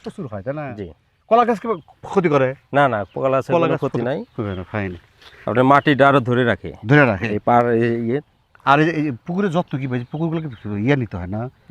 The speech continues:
Speaker 2: জি, প্রতি
Speaker 1: মানে
Speaker 2: বছরই মেরামত করতে হয়।
Speaker 1: আচ্ছা, আচ্ছা, আচ্ছা।
Speaker 2: এই পানি শুকায়
Speaker 1: হ্যাঁ।
Speaker 2: আপনার মাটি দিয়ে ই করতে হয়।
Speaker 1: আর এমনি কি এই যে, এই যে ঘাসগুলো আছে ক্ষতি হয় না?
Speaker 2: ঘাস এই প-, প্রতি ইয়েতে দুই তিন মাস পর পর আপনার ঘাস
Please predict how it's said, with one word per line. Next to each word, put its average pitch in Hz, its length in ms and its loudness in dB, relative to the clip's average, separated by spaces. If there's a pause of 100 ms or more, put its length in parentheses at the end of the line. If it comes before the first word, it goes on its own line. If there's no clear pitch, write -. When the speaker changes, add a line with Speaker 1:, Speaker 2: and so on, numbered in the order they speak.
Speaker 2:
জি, 104 280 -2
প্রতি 151 180 0
Speaker 1:
মানে 156 140 4
Speaker 2:
বছরই 165 280 2
মেরামত 160 360 2
করতে 113 240 -6
হয়। 85 300 -6
Speaker 1:
আচ্ছা, 107 200 -2
আচ্ছা, - 180 -4
আচ্ছা। - 160 -8 (440)
Speaker 2:
এই 110 100 -8
পানি 127 240 4
শুকায় 139 340 4
Speaker 1:
হ্যাঁ। 127 280 4
Speaker 2:
আপনার 110 500 0
মাটি 123 380 2
দিয়ে 120 340 2 (920)
ই 135 100 0
করতে 120 280 0
হয়। 90 240 -4
Speaker 1:
আর 139 100 2
এমনি 170 240 8
কি 165 100 4
এই 165 60 6
যে, 170 160 6
এই 156 80 6
যে 143 80 4
ঘাসগুলো 139 360 4
আছে 123 120 -2
ক্ষতি 139 220 2
হয় 131 80 4
না? 98 340 -2 (340)
Speaker 2:
ঘাস 117 280 0
এই 131 240 0 (120)
প-, 147 140 -2
প্রতি 127 300 -4
ইয়েতে 127 400 2
দুই 117 220 -2
তিন 120 220 0
মাস 113 160 0
পর 120 180 -2
পর 139 280 -2
আপনার 101 340 -2
ঘাস 104 200 0